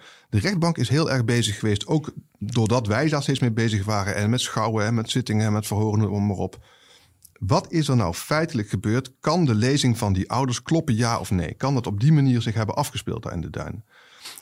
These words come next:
En het Hof is eigenlijk helemaal teruggegaan naar het begin. Heeft nog veel meer alle ruis naar alles weggesneden. Die hebben gewoon gekeken van,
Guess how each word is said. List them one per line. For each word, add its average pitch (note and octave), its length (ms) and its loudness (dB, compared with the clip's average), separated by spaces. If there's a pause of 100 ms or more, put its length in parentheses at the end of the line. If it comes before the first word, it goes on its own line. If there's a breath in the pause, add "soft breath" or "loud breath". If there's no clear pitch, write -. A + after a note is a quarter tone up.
En G#2+ 120 4
het F2+ 100 2
Hof D#3+ 220 -2
is C3+ 140 -4
eigenlijk A#2 400 -2 (140)
helemaal E3 600 2
teruggegaan B2 580 -2
naar G2+ 120 -2
het F#2+ 100 -4
begin. G#2 240 0
Heeft E3+ 180 0
nog B2+ 360 2
veel D#3 260 2
meer C3 280 0
alle G#2 320 -2
ruis A#2+ 260 0
naar A#2+ 100 0
alles F#2+ 200 -4
weggesneden. B2+ 400 -4
Die G#2+ 100 0
hebben G#2 180 -4
gewoon A#2+ 160 -4
gekeken B2 260 -4
van, G#2+ 220 -4